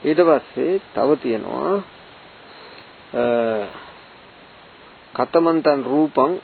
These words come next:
උපාදින්න උපාදානීය. උපාදින්න උපාදානීය. උපාදින්න කියනකොට කර්මයෙන් හටගත්තා වූ උපාදානයට හිත. දේවල් මොනවද? රූප මොනවද?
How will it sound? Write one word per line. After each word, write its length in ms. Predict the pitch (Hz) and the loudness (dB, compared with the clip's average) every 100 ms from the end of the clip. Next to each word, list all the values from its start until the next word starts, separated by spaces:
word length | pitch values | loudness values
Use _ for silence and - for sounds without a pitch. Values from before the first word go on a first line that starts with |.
| - | -8
උපාදින්න 800 | 143 - 160 160 156 147 151 165 | -8 0 4 4 2 2 2 4
උපාදානීය. 960 | 196 175 151 139 123 110 107 101 92 - - - - - - - - - - - - | 4 4 2 2 0 -4 -6 -12 -16 -20 -20 -20 -20 -20 -20 -20 -20 -20 -20 -20 -8
උපාදින්න 840 | 143 - 180 165 135 131 143 170 160 190 381 427 - - 180 | -6 0 2 4 2 0 2 2 4 4 2 -4 -16 -6 -4
උපාදානීය. 760 | 165 170 127 113 107 104 101 95 | 2 2 4 0 0 -4 -10 -10
උපාදින්න 600 | - - 147 135 147 151 151 | -10 2 2 4 0 0 0
කියනකොට 520 | 139 147 147 165 - 240 - - - - | 0 0 0 0 2 0 -2 -20 -20 -14
කර්මයෙන් 640 | - 127 131 170 185 185 147 | -2 0 2 4 6 6 4
හටගත්තා 1000 | 120 117 151 147 160 - - 165 170 175 170 | 0 2 2 4 2 0 -2 0 4 4 4
වූ 420 | 170 202 262 - - | 4 2 2 -2 -4
උපාදානයට 880 | 165 185 190 202 196 196 214 247 240 | 0 4 4 6 4 4 2 2 4
හිත. 260 | 202 190 123 - - - - - - - - - - - - - - | 2 2 -2 -8 -14 -20 -20 -20 -20 -20 -20 -20 -20 -20 -20 -20 -18
දේවල් 440 | 131 139 135 160 185 | 0 6 6 6 6
මොනවද? 360 | 143 127 113 127 | 4 2 0 2
රූප 260 | 143 135 | 4 4
මොනවද? 460 | 139 135 104 80 - | 2 0 -2 -8 -16